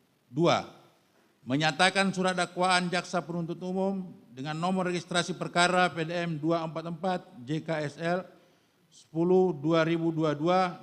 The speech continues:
tanggal lima Oktober dua ribu dua dua batal demi hukum. Tiga, menetapkan pemeriksaan perkara terhadap terdakwa tidak dilanjutkan.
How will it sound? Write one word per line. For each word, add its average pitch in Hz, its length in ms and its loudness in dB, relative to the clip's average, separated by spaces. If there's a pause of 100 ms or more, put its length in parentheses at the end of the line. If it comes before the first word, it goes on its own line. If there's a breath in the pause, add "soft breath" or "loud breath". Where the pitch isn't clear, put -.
tanggal 165 480 2
lima 160 240 -2
Oktober 185 720 2
dua 135 240 -8
ribu 170 240 -6
dua 170 160 0
dua 165 480 2
batal 147 560 4
demi 135 240 0
hukum. 123 320 -4 (400)
Tiga, 160 400 2 (720)
menetapkan 165 800 0
pemeriksaan 131 640 -2
perkara 180 320 0
terhadap 175 400 -2
terdakwa 160 640 0 (160)
tidak 147 400 -2
dilanjutkan. 123 560 -4